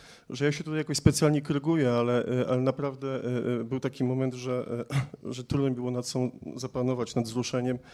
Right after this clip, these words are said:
Dziękuję państwu, dziękuję za to, że jesteście, za to, że, że tak mnie przywitaliście, e, i spróbuję już od razu przejść do rzeczy. E, liczyłem na to, że,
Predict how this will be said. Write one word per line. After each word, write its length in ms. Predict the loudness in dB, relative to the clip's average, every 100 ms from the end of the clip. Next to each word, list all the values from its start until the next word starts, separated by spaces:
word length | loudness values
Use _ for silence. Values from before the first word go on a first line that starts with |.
| -20 -20 -12
Dziękuję 320 | -4 4 6 8
państwu, 360 | 4 0 -4
dziękuję 340 | -4 0 2 2
za 120 | 0
to, 100 | 0
że 100 | 0
jesteście, 480 | 0 -2 -2 -2 -2
za 160 | -2
to, 180 | -2 -2
że, 240 | 0 0 -2 -10 -20 -20 -20 -20 -20 -20 _
że 160 | 0 2
tak 180 | 2 2
mnie 100 | 0
przywitaliście, 760 | 0 -2 0 2 2 2 2 2
e, 60 | 2 -2 -10 -4 0 2 2 0
i 240 | -2 -2 -2
spróbuję 520 | 0 0 4 6 6 4 -2
już 160 | -6 -4
od 100 | 0
razu 180 | 0 -2
przejść 240 | -4 -2
do 100 | 2
rzeczy. 420 | 2 2 2 2 2 2 0 -2 -6 -6
E, 20 |
liczyłem 320 | -6 -2 0 0
na 100 | -2
to, 140 | -2
że, 180 | 0